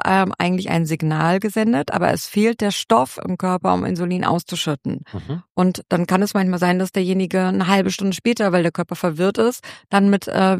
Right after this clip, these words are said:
Speaker 1: wieder eine Gelust auf irgendwas anderes, damit dieser Prozess starten kann.
Speaker 2: Mhm.
Speaker 1: Ähm, das ist aber nicht hundert, hundertprozentig belegt. Es, nicht jeder reagiert damit auf Heißhunger. Aber es kann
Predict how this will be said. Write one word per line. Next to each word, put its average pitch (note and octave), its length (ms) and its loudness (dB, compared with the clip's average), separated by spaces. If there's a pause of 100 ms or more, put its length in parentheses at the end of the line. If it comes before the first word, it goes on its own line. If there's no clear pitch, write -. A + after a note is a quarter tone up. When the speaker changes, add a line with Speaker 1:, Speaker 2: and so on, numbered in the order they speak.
Speaker 1:
wieder G#3 380 0
eine F#3+ 240 0
Gelust G3 340 -2
auf G3 140 -4
irgendwas F#3 260 -2
anderes, G#3 300 2
damit G3 280 2
dieser F#3+ 180 -2
Prozess - 420 -6
starten D#3+ 400 -2
kann. - 300 -6 (180)
Speaker 2:
Mhm. G#2 320 -6 (240)
Speaker 1:
Ähm, F3+ 440 2 (120)
das G#3+ 240 2
ist A#3 100 -4
aber G3+ 140 2
nicht G3 120 0
hundert, A3 220 2 (240)
hundertprozentig G3+ 720 0
belegt. G#3 360 -2
Es, - 140 -10 (160)
nicht A3 340 2
jeder G#3+ 320 4
reagiert E3 520 -2
damit D3 320 -2
auf C#3 160 -4
Heißhunger. C#3 560 -6 (160)
Aber D#3+ 180 0
es - 160 -8
kann F3+ 320 -4